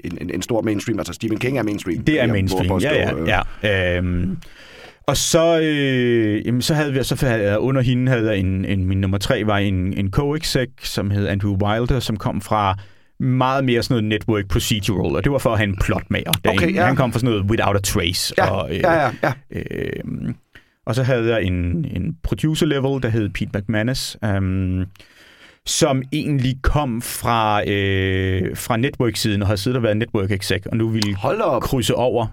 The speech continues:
Speaker 2: Øhm,
Speaker 1: Det er da et nogenlunde sjældent spring, er det ikke det?
Speaker 2: Jo, det, det var det. Øh, og i, i bagklogskabens lys skulle jeg heller ikke have gjort det.
Speaker 1: Nå, okay.
Speaker 2: Øhm, men han havde, han havde skrevet et virkelig godt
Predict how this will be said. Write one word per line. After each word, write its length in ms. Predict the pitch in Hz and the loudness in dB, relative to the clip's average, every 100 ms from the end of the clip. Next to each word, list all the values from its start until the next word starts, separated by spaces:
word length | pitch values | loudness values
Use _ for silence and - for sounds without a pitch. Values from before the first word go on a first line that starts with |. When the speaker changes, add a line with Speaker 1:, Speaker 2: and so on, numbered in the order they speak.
| - | -2
Speaker 2:
Øhm, 840 | 107 95 92 90 92 90 90 92 | 0 2 2 0 0 0 -2 0
Speaker 1:
Det 140 | 95 208 | 0 0
er 80 | |
da 60 | 156 | 0
et 80 | 120 | -2
nogenlunde 300 | 139 139 139 | 0 0 0
sjældent 340 | - 139 180 | 0 -2 -2
spring, 260 | - 156 135 | -4 -4 -2
er 40 | 160 | -2
det 100 | 165 | -2
ikke 180 | 165 | -4
det? 100 | 175 131 - - | -6 -6 -8 0
Speaker 2:
Jo, 280 | 135 156 165 - _ - | 2 2 -4 -12 _ -2
det, 920 | 151 147 135 131 123 117 113 120 101 | 0 2 0 0 2 2 2 -2 -2
det 120 | 135 | 0
var 160 | 120 123 | 2 0
det. 220 | 143 135 | 0 -2
Øh, 520 | 107 104 101 98 98 98 - _ | 0 0 0 0 0 -2 -10 _
og 240 | - 123 110 | -2 0 0
i, 220 | 107 110 80 107 | -2 -2 -2 -2
i 40 | |
bagklogskabens 760 | 98 120 139 120 - 104 98 | 0 -2 -2 -4 -2 -2 -2
lys 140 | 123 110 | -4 -4
skulle 160 | 123 | -2
jeg 60 | 107 | 0
heller 140 | 113 | 0
ikke 80 | 110 | 0
have 80 | - | -2
gjort 220 | 113 - - | -2 -2 -2
det. 120 | 98 | 0
Speaker 1:
Nå, 80 | 113 | 2
okay. 300 | 110 104 104 | 2 2 2
Speaker 2:
Øhm, 260 | 98 101 98 - - | 2 0 -4 -10 -2
men 160 | 135 117 | 0 2
han 140 | 120 | 2
havde, 140 | 120 - - _ - | 0 -2 -14 _ 0
han 120 | 139 | 2
havde 80 | 143 | 2
skrevet 260 | - 151 156 | 0 0 2
et 120 | 120 | 0
virkelig 240 | 131 135 | 0 2
godt 160 | 123 | 0